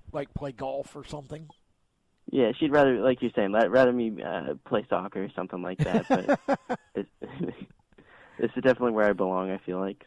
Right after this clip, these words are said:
Speaker 2: So, yeah, I think we made the right decision.
Speaker 1: I don't know. I know a few younger soccer players. I think you're safer on the track with a roll cage and belts than you are on the soccer field. <laughs> I've seen some of the injuries that those,
Speaker 2: Yeah,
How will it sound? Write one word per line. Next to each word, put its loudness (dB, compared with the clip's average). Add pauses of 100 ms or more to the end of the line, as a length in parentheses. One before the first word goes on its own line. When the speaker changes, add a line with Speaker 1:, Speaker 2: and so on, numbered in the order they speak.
Speaker 2:
So, -4
yeah, -4
I -6
think -6
we -2
made -6
the -6
right -6
decision. -14
Speaker 1:
I -4
don't -4
know. -2
I -2
know -6
a -4
few -6
younger -6
soccer -6
players. -6
I -6
think -8
you're -8
safer -6
on -8
the -12
track -8
with -12
a -10
roll -6
cage -8
and -10
belts -6
than -10
you -4
are 0
on -6
the -2
soccer -2
field. -4
<laughs> -10
I've -4
seen -10
some -6
of -10
the -6
injuries -8
that -6 (580)
those, -4
Speaker 2:
Yeah, 4